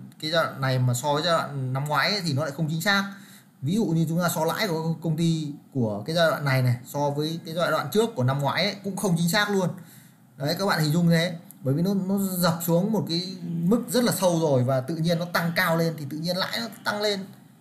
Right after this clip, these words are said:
Nhiều, nhiều công ty lãi tăng ba trăm phần trăm, bốn trăm phần trăm hoặc E P S tăng ba trăm phần trăm, bốn trăm phần trăm. Nhưng các bạn hình dung ra E P S năm ngoái có một trăm,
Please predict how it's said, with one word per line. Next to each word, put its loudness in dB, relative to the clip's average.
Nhiều, 2
nhiều 2
công 0
ty 0
lãi -2
tăng -4
ba 2
trăm 2
phần 4
trăm, 2
bốn 0
trăm -2
phần 0
trăm 0
hoặc -6
E 2
P -2
S -2
tăng -2
ba -2
trăm -4
phần 0
trăm, -2
bốn -6
trăm -2
phần 0
trăm. -2
Nhưng -8
các -4
bạn 0
hình 4
dung -2
ra -2
E 0
P 0
S -8
năm 0
ngoái -2
có -8
một 0
trăm, 2